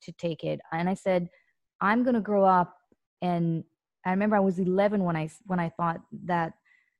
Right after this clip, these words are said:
"I'm gonna grow up and I'm gonna have, I'm gonna build a life for myself. I'm gonna have wealth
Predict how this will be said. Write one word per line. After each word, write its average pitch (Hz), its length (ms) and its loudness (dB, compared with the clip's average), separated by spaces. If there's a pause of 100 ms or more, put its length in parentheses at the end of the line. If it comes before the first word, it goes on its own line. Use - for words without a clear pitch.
(320)
"I'm 202 60 -2
gonna 220 160 2
grow 220 220 4
up 233 180 2
and 208 100 0
I'm 190 120 0
gonna 196 240 0
have, 196 640 0 (800)
I'm 185 120 -2
gonna 196 180 2
build 208 520 0 (320)
a 185 60 -4
life 196 260 -2
for 214 100 -2
myself. 202 500 0
I'm 196 100 0
gonna 180 220 0
have 180 500 -4
wealth 185 420 0